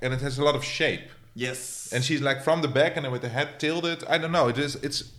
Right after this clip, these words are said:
Speaker 1: more interesting than
Speaker 2: My
Speaker 1: Elise's.
Speaker 2: neck, my back. <laughs>
Speaker 1: Mm, we want no R rating, so stop that sentence right now.
Speaker 2: <laughs>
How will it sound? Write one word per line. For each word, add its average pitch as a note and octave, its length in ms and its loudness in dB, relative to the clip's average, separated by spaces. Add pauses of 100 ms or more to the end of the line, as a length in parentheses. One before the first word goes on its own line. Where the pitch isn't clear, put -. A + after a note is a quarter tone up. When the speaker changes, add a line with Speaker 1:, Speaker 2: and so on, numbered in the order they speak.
(140)
Speaker 1:
more D3+ 300 0
interesting G#2+ 560 0
than F2 220 -2
Speaker 2:
My A#2 120 2
Speaker 1:
Elise's. D3 140 2
Speaker 2:
neck, C3+ 400 0 (200)
my B2 280 0
back. D3 320 2
<laughs> - 40 -10 (380)
Speaker 1:
Mm, C3 680 6
we C3 120 8
want C3 280 6
no C3+ 340 10
R C#3+ 280 10
rating, B2 440 2
so B2 120 -4
stop B2 300 0
that C#3+ 140 0
sentence D#3 460 -2
right B2 460 10
now. C#4+ 560 8 (340)
Speaker 2:
<laughs> - 60 6